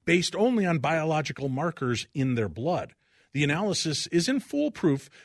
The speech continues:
but in a test of nearly two hundred participants, half of whom had major depressive disorder and suicidal ideation, and half of whom did not, the accuracy of diagnosis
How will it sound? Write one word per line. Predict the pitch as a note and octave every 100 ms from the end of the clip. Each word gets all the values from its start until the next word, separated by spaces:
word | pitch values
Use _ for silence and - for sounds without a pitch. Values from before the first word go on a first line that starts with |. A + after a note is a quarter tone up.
| _
but | E3+
in | E3 D3
a |
test | C#3+ - G#3+ -
of | D#3+ C#3
nearly | C#3+ C#3 A#2
two | - G#3+ F#3
hundred | F#3+ F3+
participants, | - E3 F3 - G2 - - - - _ _ _ _ _
half | - D3+ G3+
of | A3 E3
whom | E3 F3+ F3+
had | C#3 A2+
major | A2 B2+ D3 D#3+
depressive | D#3 D3 C#3+ D3
disorder | C#3+ D3+ A#2 A#2 B2
and | G2+
suicidal | - A#2 A#2+ C3 C3 B2
ideation, | A2+ C#3 G#2 F2 - G2+ - - -
and | A#2
half | F#2+ A#2+ -
of | B2+
whom | C3 C#3+
did | C#3+ D3
not, | B2+ A2 G#2+ _ _ _ -
the | B2+ -
accuracy | C#3+ E3+ G3+ G#3+ A3 - G#3+ G#3+ -
of | C#3+ A2+
diagnosis | C3+ D3+ F3+ F3+ E3+ A2+ A2+ - -